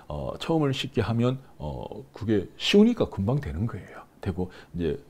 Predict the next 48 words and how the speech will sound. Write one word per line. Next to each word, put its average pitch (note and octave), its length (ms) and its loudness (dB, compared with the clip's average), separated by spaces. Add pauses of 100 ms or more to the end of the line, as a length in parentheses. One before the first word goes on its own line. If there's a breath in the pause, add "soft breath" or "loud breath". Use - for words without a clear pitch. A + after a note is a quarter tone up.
(200)
그렇게 D3+ 180 -2
처음이 G3+ 340 4
됐기 - 300 0
때문에 F#2+ 320 -2 (140)
그 F2 100 -4
다음 F2+ 200 0
거를 E2+ 240 -4 (160)
할 - 140 -8
수가 - 200 -8
있는 C#2+ 160 -10
겁니다. - 360 -18 (240 loud breath)
그 D#3 180 2
다음 F3 160 6
게 D#3 100 4
되니까, A#2+ 460 2 (280 loud breath)
어, D2 180 -2
또 - 160 0
그 - 100 -2
다음 D3+ 200 2
걸 C#3+ 280 -2 (140)
할 - 140 -8
수가 F2 160 0
있는 C#2 160 -8
거죠. - 280 -16
그렇게 C#3 280 -2 (240 loud breath)
보통 C#3+ 440 0 (100)
한 C#3 280 -2
개, C3 240 0
두 - 100 -12
개, A#2 120 2
세 A2+ 180 -8
개 G2 80 2
오고 G2+ 140 2
나면 D#2 440 -6
이제 B1 180 -2 (360 loud breath)
이게 F#2+ 220 0
이제 C#2 260 -8
신이 - 440 -2
납니다. E2 680 -4
그럼 A#2 180 -2 (200 loud breath)
네 F#2 180 2
개는 C#3 200 4
하지 - 200 -2
마라 C#3 200 -2
그래도 E2+ 220 -4
하고 A2+ 280 -6
앉아 D#2 200 -6
있어요. - 400 -14